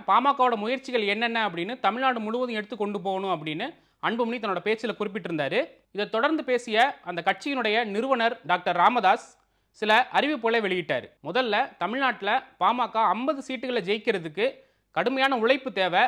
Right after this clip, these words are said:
பல்லாயிரக்கணக்கான இளைஞர்கள் வந்து இதுக்காண்டி போராடணும், தங்களோட முயற்சிகளை கொடுக்கணும் அப்படின்னு பேசியிருந்தாரு. இதை தொடர்ந்து ஒரு அறிவிப்பையும் டாக்டர் ராமதாஸ் வெளியிட்டாரு. அது என்ன அறிவிப்பு அப்படின்னா, பாமகவோட இளைஞர் சங்க தலைவரா முகுந்தன் பரசுராமனை நியமிப்பதா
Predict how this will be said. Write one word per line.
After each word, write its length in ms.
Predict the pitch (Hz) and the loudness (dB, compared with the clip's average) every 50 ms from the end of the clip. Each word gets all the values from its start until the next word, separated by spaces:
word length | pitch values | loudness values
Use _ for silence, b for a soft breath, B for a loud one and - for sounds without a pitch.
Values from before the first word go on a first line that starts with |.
| 254 - - | 2 -2 -4
பல்லாயிரக்கணக்கான 760 | - 180 214 262 269 269 262 254 254 233 233 214 226 208 202 | -4 0 4 6 6 6 4 2 0 -2 -2 -2 -4 -2 -2
இளைஞர்கள் 480 | 196 202 240 269 269 254 226 208 208 208 | 0 0 -2 0 2 0 0 0 -2 -2
வந்து 200 | 196 196 214 262 | -4 -4 -6 -6
இதுக்காண்டி 420 | 240 208 208 - 208 208 214 262 269 - | -6 -6 -2 -2 -2 -2 -2 -6 -8 -4
போராடணும், 580 | 202 214 247 247 233 202 175 151 156 160 151 110 - - _ _ | -2 2 4 6 6 4 4 0 -2 -4 -4 -6 -8 -14 _ _
தங்களோட 320 | 185 190 214 220 220 233 220 | -4 0 2 2 2 2 0
முயற்சிகளை 460 | 214 240 285 285 285 285 277 247 226 | 0 -2 -4 -4 -2 0 0 0 2
கொடுக்கணும் 400 | - 220 226 226 233 220 220 208 | 2 0 0 2 0 -2 -2 -4
அப்படின்னு 280 | 180 175 185 175 196 269 330 - - | -2 -2 -4 -4 -4 -6 -8 -6 -4
பேசியிருந்தாரு. 540 | 190 185 190 185 160 143 120 113 104 - - _ - _ | -4 -2 -2 -4 -4 -4 -6 -8 -10 -12 -16 _ -16 _
இதை 120 | 175 175 165 | -10 -6 -2
தொடர்ந்து 320 | 220 226 277 294 262 269 294 | 2 2 2 2 2 0 0
ஒரு 120 | 247 208 175 | 2 4 4
அறிவிப்பையும் 580 | 180 233 294 320 302 - 269 240 226 254 302 311 180 | 4 4 4 0 0 0 0 0 0 -2 -6 0 2
டாக்டர் 280 | - - 196 208 185 | 2 4 4 4 4
ராமதாஸ் 400 | 190 202 226 220 226 233 233 - 180 | 4 4 4 4 2 2 2 0 -6
வெளியிட்டாரு. 460 | 185 202 208 175 - 165 160 196 262 | -6 -6 -4 -2 0 0 2 0 0
அது 200 | - 175 160 165 | -2 -4 -4 -4
என்ன 180 | 185 220 285 311 | -4 -2 0 2
அறிவிப்பு 420 | 262 233 247 247 247 214 - 254 226 | 2 2 2 -2 -4 -6 -2 0 0
அப்படின்னா, 380 | 170 160 165 170 156 156 180 240 349 - b b b b b b _ - | 0 0 -2 -4 -2 0 0 -2 -2 -6 b b b b b b _ 2
பாமகவோட 640 | 185 233 277 330 311 302 - 269 254 220 202 190 220 254 233 202 | 4 4 6 6 4 4 6 4 6 6 4 4 2 2 0 0
இளைஞர் 340 | 214 262 294 311 285 285 262 | 0 0 0 0 -2 -2 -4
சங்க 180 | 240 226 220 - - | -4 -4 -4 -2 0
தலைவரா 420 | 202 214 220 220 202 175 180 226 - - - _ _ _ | 2 2 2 2 4 4 6 4 4 0 -6 _ _ _
முகுந்தன் 400 | 190 214 226 320 302 330 311 - | -8 -2 -2 2 4 4 4 4
பரசுராமனை 520 | 247 233 254 247 262 247 233 226 226 240 233 | 2 2 2 2 4 4 4 4 4 0 -2
நியமிப்பதா 560 | 220 220 233 247 247 220 - 202 175 185 | 0 -2 -2 -2 -2 -2 -2 2 4 6